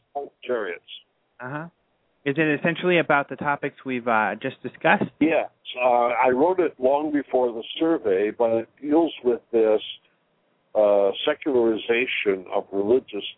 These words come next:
Speaker 1: impulses, and I looked at a large number of cases, uh,
Speaker 2: Mm-hmm.
Speaker 1: in which this is demonstrated, the extraterrestrial, um, uh, myth,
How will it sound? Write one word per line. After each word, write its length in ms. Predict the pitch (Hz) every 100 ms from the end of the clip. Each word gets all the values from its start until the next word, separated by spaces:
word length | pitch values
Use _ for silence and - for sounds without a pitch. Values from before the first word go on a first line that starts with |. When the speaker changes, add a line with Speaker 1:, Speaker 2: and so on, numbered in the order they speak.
| -
Speaker 1:
impulses, 1000 | 123 131 - 95 98 - - 104 117 113 - 107
and 360 | 101 98 101
I 100 | 101
looked 260 | 101 123 -
at 80 | 117
a 100 | 104
large 380 | 98 107 127 - -
number 380 | 110 101 104 92
of 180 | 107 -
cases, 680 | - - 127 135 - - - - - _ _ _ _ _ 113
uh, 40 | 104
Speaker 2:
Mm-hmm. 140 | 120
Speaker 1:
in 160 | 120 104
which 260 | 110 110 - - - - _ _ 98
this 180 | 110 104 -
is 160 | 101 90 -
demonstrated, 800 | 107 110 101 - 101 92 95 -
the 140 | 98
extraterrestrial, 1080 | 107 - - 90 - 101 98 - 110 101 92 - _ _ _ _ _ -
um, 420 | 95 98 98 98 - _ _ _ _ _ _ -
uh, 220 | - - - 113
myth, 500 | 104 127 113 92